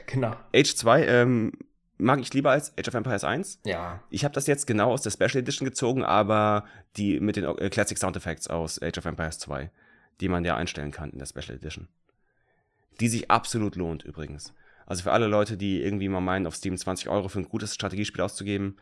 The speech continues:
Speaker 2: Age of Empires zwei ist immer eine gute Wahl.
Speaker 1: Hab ich schon eine ganze Weile auf meiner Wunschliste
Speaker 2: Mhm.
Speaker 1: und hab noch nie zugegriffen.
Speaker 2: Die Definitive Edition,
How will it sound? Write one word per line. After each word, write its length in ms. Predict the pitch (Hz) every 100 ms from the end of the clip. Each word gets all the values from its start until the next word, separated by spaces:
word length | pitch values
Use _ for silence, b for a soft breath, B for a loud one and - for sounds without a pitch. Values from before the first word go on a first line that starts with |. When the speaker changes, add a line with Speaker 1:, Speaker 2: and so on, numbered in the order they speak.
| B B B -
Speaker 2:
Age 160 | 110
of 80 | 127
Empires 340 | 101 101 87 -
zwei 420 | 98 95 92 - - _
ist 280 | - - -
immer 160 | 98 101
eine 120 | 85
gute 220 | 87 80
Wahl. 320 | 73 69 90 - _ _ _ _ - -
Speaker 1:
Hab 60 |
ich 80 | 117
schon 100 | -
eine 100 | 104 -
ganze 320 | - 165 139
Weile 200 | 131 127
auf 120 | 120
meiner 240 | 135 117 113
Wunschliste 580 | 131 - - 107 - 95
Speaker 2:
Mhm. 80 |
Speaker 1:
und 100 | 95
hab 160 | 110 -
noch 200 | 117 117
nie 200 | 120 135
zugegriffen. 800 | - 123 110 - 98 - 160 - _ _ _ 117
Speaker 2:
Die 100 | 110
Definitive 460 | 110 135 135 143
Edition, 320 | 127 127 127